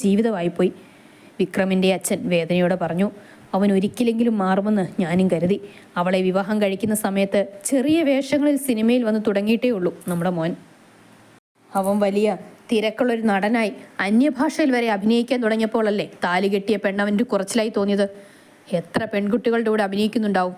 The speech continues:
എവിടെയൊക്കെയോ അവൻ്റെ മനസ്സ് കുരുങ്ങിക്കിടക്കുന്നുണ്ട്. ഞാൻ ജീവിച്ചിരിക്കുമ്പോൾ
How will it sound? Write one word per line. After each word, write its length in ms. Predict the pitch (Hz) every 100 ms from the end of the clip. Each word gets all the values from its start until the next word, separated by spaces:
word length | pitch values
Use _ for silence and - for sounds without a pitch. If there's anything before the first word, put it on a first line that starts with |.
| - - - - - 165
എവിടെയൊക്കെയോ 480 | 170 190 190 202 196 180
അവൻ്റെ 220 | 180 190 196
മനസ്സ് 240 | 185 185 214
കുരുങ്ങിക്കിടക്കുന്നുണ്ട്. 760 | 196 190 208 202 170 190 160 170 - - - - -
ഞാൻ 140 | 165 160 208
ജീവിച്ചിരിക്കുമ്പോൾ 680 | 214 214 240 208 220 208